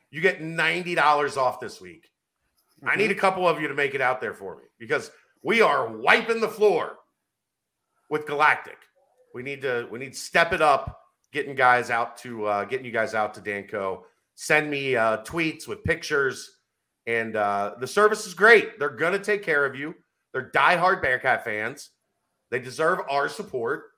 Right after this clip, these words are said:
Speaker 1: They're supporting this podcast. They're supporting this community. Help support them back for me.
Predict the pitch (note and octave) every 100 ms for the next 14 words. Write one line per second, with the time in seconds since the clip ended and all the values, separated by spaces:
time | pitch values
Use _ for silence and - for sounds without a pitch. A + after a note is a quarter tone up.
0 | _ _ C3+ C3+ C#3+ - D3 D#3 F3 F3+
1 | E3+ E3+ - A#2 A2+ A2+ G#2 D#3+ - _
2 | _ _ _ _ _ _ - A#2 - C3
3 | C#3+ D#3 F#3 F3+ E3 - E3 A2+ F#2 A2
4 | E3+ _ _ - F3 F3 G3+ F#3+ F#3 F#3
5 | F3 E3+ - F2